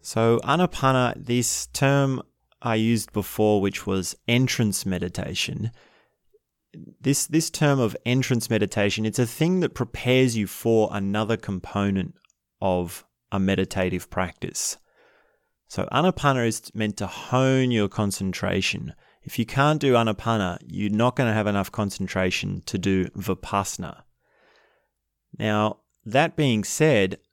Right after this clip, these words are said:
Anapana in and of itself is deep enough to be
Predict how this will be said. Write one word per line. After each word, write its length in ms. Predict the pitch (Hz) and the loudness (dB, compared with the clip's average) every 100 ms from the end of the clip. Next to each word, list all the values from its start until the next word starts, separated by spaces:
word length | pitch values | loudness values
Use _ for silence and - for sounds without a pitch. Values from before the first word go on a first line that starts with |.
| _ _ - | _ _ -4
Anapana 680 | 151 151 - - 143 123 - | 0 0 -2 0 2 2 0
in 160 | 131 143 | -2 0
and 120 | 127 | 2
of 140 | 120 | 2
itself 680 | 101 - - 151 135 95 - - | 0 -2 -2 2 4 4 -2 -8
is 240 | 107 92 90 | -8 -6 -8
deep 420 | 92 120 156 156 | 2 4 4 2
enough 580 | 120 92 82 - - - _ _ _ | 0 0 -4 -8 -12 -16 _ _ _
to 140 | - 110 | -4 -2
be 540 | 104 113 110 107 101 | 2 4 4 0 -2